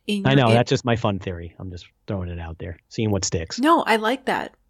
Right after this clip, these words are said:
Speaker 1: I like that, and I, I'm thinking about your interview with Randall Sullivan, who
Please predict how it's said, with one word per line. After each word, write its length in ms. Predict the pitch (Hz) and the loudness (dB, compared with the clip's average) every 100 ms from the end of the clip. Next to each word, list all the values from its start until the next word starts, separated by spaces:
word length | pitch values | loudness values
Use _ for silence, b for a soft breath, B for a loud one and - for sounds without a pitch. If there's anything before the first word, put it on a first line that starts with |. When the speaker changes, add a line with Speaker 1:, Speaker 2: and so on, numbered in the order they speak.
| _ - | _ -6
Speaker 1:
I 100 | 233 | -2
like 240 | 226 247 | -4 2
that, 220 | 226 185 | 4 4
and 280 | - 208 - - | 0 -4 -2 0
I, 260 | 202 190 180 - _ _ _ | 0 0 -6 -12 _ _ _
I'm 520 | 185 196 190 185 180 180 _ _ _ _ _ _ _ _ - | -6 -6 -8 -12 -14 _ _ _ _ _ _ _ _ _ -4
thinking 520 | 285 339 202 175 175 | -2 -2 -4 -4 -4
about 580 | - 185 185 180 180 - | -4 -2 0 0 -2 -4
your 320 | 185 175 208 - | -10 -6 -6 -4
interview 460 | 233 285 202 190 185 | -4 -4 -6 -6 -6
with 180 | 185 | -8
Randall 480 | 170 180 185 185 175 | -6 -6 -4 -2 -4
Sullivan, 880 | - - 262 294 170 170 170 175 202 _ b b b - | -4 -6 -2 0 -2 -4 -14 -16 -18 _ b b b -10
who 600 | - 214 202 196 185 | -2 0 0 -2 -6